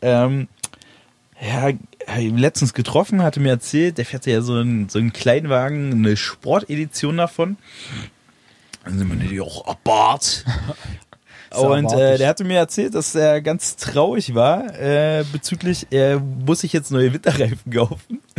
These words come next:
Speaker 1: Weil, ähm, ja, äh, und die kosten achthundert Euro. Und ich so, „Was? Wie
Speaker 2: Kau-,
Speaker 1: achthundert Euro?“
Speaker 2: also er kauft jetzt wirklich Winterreifen oder?
Speaker 1: Ja, ja, pass auf.
Speaker 2: Okay.
Speaker 1: Ja, weil, ähm, er war im, er war, er war beim Händler oder er war halt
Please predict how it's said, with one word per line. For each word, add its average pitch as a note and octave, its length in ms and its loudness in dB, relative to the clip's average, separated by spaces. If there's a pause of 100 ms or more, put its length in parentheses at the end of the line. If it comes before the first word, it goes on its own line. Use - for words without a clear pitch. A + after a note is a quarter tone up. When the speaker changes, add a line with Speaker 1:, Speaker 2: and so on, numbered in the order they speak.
(840)
Speaker 1:
Weil, B2 520 4
ähm, A2 500 0 (680)
ja, B2+ 220 2 (260)
äh, A#2+ 160 2 (640)
und A#2+ 180 2
die A#2+ 60 2
kosten - 280 -2
achthundert - 460 -4
Euro. A#2 200 4
Und - 220 -12
ich - 120 -8
so, - 60 -8 (180)
„Was? - 380 -16 (240)
Wie - 120 -16
Speaker 2:
Kau-, B2 320 2
Speaker 1:
achthundert F#2 60 -10
Euro?“ C3+ 260 -4
Speaker 2:
also E2+ 60 -10
er C3+ 140 -2
kauft C#3 240 0
jetzt C#3+ 180 0
wirklich C3+ 300 -6
Winterreifen C3+ 800 0
oder? D#3 600 2
Speaker 1:
Ja, B2+ 200 2
ja, C3 180 4
pass A2+ 200 -4
auf. G#2+ 200 2
Speaker 2:
Okay. C3+ 200 -4
Speaker 1:
Ja, B2+ 220 0
weil, C3 340 4
ähm, A#2+ 420 0
er A2+ 100 -2
war C3 100 4
im, C3 360 -2
er G#2+ 200 -4
war, G#2 80 -2 (520)
er F#2 60 -4
war A2 120 2
beim A#2 180 2
Händler E3+ 440 2
oder G#2+ 160 2
er G#2 160 4
war G#2 120 0
halt G#2 500 -2